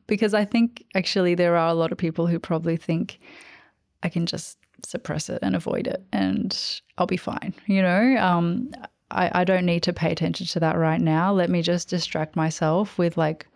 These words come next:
work or with, uh, going out and socializing <laughs>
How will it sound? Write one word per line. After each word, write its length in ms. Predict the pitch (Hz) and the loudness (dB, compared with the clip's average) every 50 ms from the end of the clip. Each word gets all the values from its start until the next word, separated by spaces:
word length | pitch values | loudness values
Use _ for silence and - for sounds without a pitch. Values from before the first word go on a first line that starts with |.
| _ - | _ -4
work 580 | 185 170 156 156 156 170 170 170 165 - - | 0 0 2 2 2 2 0 0 -2 -4 -4
or 360 | - 170 160 156 156 156 165 - - - - - - - - - - - _ - | 0 2 2 2 2 2 0 -4 -8 -14 -18 -18 -18 -20 -20 -20 -20 -18 _ -2
with, 340 | 190 175 170 165 160 160 180 | 2 4 4 4 2 2 2
uh, 360 | 175 165 160 156 156 165 165 151 151 - _ _ _ _ _ - | 2 2 2 2 2 0 0 -2 -4 -8 _ _ _ _ _ -4
going 320 | - 185 175 170 170 170 160 | -2 0 2 2 2 2 4
out 340 | 160 156 156 160 165 - - | 4 4 4 2 0 0 0
and 320 | 190 180 170 165 165 160 - | 0 2 2 2 2 0 -2
socializing 1080 | - - - 175 165 165 - 175 160 160 156 160 165 160 160 175 170 170 165 165 170 220 | -4 -2 0 0 2 2 2 2 2 4 4 2 2 0 0 0 2 2 4 4 4 4
<laughs> 100 | 202 208 | 4 2